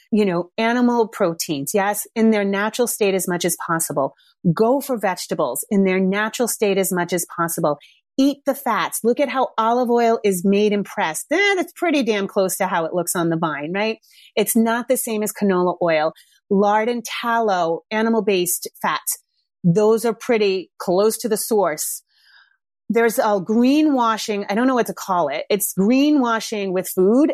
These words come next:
and it's packaging. Yeah. Heart Healthy is put on all cereal, you guys. Lucky Charms has a Heart Healthy symbol on it.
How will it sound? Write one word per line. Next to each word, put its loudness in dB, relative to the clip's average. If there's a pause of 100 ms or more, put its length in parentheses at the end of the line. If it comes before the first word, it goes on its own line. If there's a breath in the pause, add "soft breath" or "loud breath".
(100)
and 0
it's -2 (100)
packaging. -6 (340 loud breath)
Yeah. 0
Heart -2
Healthy 0
is 0
put 0
on -2 (380)
all 0
cereal, -2
you -2
guys. -2
Lucky -2
Charms -2 (180)
has -2
a -6 (180)
Heart -2 (160)
Healthy -2
symbol 0
on -12
it. -14